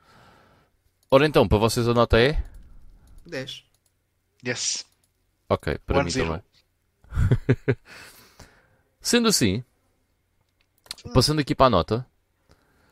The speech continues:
Speaker 1: portanto, podemos ver que o Mike é quem gosta menos do Silent Hill, o Ivo é quem gosta mais do Silent Hill e eu estou ali no meio. Só que a no-, as nossas pontuações é noventa, noventa e um e noventa e dois,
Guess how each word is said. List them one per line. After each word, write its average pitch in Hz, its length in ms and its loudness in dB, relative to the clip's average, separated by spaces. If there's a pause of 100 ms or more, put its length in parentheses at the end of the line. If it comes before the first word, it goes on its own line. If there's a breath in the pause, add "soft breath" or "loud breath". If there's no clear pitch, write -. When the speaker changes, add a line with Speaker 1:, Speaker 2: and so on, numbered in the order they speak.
(240)
Speaker 1:
portanto, 131 340 2
podemos 139 340 0
ver 120 340 2
que 107 420 0 (220)
o 113 100 2
Mike 117 480 2 (300)
é 107 120 2
quem 117 220 2
gosta 107 340 4
menos 120 340 -2
do 104 100 -8
Silent 101 400 0
Hill, 92 260 -6 (1120)
o 117 200 2
Ivo 139 220 2
é 123 40 6
quem 123 180 -2
gosta 117 280 2
mais 127 240 0
do 113 100 -10
Silent 107 420 2
Hill 110 160 -2
e 117 40 2
eu 117 60 2
estou 113 200 0
ali 107 120 0
no 110 120 -2
meio. 85 220 2
Só 113 220 2
que - 200 -2
a 113 40 4
no-, 123 120 4
as 117 140 2
nossas 123 240 -2
pontuações 120 480 0
é 107 80 4
noventa, 113 420 -2
noventa 110 400 -4
e 101 100 -2
um 104 100 -2
e 101 40 0
noventa 98 360 -2
e 98 40 2
dois, 101 320 -2